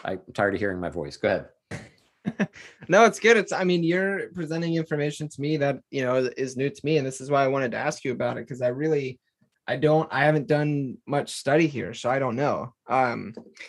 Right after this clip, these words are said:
Speaker 2: but I mean, I think I find the divine council rather fascinating, uh, it, just because too, I mean, I've, I've heard people talk about that before. And then for me, where I struggle with this notion of a div-,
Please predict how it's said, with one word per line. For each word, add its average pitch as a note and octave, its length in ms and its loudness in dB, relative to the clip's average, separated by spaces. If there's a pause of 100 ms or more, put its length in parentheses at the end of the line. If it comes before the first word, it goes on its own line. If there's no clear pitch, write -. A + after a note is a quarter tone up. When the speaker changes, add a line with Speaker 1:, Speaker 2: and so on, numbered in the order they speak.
(140)
Speaker 2:
but E3 80 6
I F3 80 8
mean, F#3 160 4
I F3 100 4
think G3 380 -2
I D#3+ 80 2
find F#3 260 2
the E3+ 40 0
divine D3+ 360 2
council D3 540 -2
rather C#3 280 4
fascinating, C3 1000 -2 (640)
uh, A#2+ 400 2 (500)
it, C#3 100 0
just G3 240 2
because F3+ 360 0
too, F3+ 160 0
I D#3+ 60 2
mean, D#3 120 2
I've, C#3+ 240 0
I've D3+ 140 -4
heard F#3 180 -2
people D#3+ 280 -6
talk C#3+ 260 -2
about C#3+ 240 2
that C3+ 160 -2
before. D3+ 540 4
And C#3+ 220 0
then D3 380 2 (380)
for - 220 2
me, F#3+ 360 4
where D#3 260 6
I D#3 280 6
struggle D#3 460 0
with C#3+ 260 -2
this C#3 240 -6
notion C#3+ 400 -2
of C3 100 -4
a C3 40 -4
div-, B2 280 -2